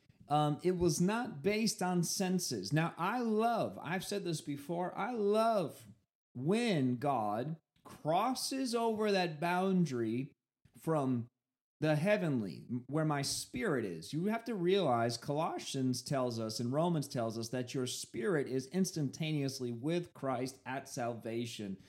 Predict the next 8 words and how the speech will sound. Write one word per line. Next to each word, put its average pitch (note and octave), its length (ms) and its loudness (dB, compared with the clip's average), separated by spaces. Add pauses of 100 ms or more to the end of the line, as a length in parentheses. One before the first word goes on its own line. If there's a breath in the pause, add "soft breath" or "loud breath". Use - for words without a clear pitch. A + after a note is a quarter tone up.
(280 loud breath)
but B2+ 180 -4
your C3+ 100 -2
human F#3+ 440 0
body A#2+ 320 0
is A2 120 -2
still A#2 240 -2
on G#2+ 180 -2 (100)
earth. G#2 320 -6